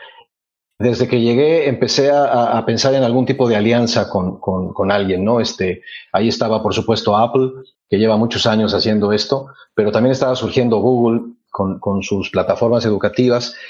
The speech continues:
y tuvimos ese, esos meses como para, para decidir qué era lo que íbamos a hacer.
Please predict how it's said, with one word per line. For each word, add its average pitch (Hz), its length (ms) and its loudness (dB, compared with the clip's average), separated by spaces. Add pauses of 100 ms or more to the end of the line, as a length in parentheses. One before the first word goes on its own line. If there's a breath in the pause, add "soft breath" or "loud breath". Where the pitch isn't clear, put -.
(180 loud breath)
y 107 420 0
tuvimos 139 360 2
ese, 131 440 2
esos 127 260 0
meses 127 360 2
como 104 220 0
para, 101 340 0
para 101 260 0
decidir 117 520 0
qué 127 80 -2
era 113 220 0
lo 98 180 -2
que - 100 -2
íbamos 98 280 -2
a - 20 -4
hacer. 104 320 -6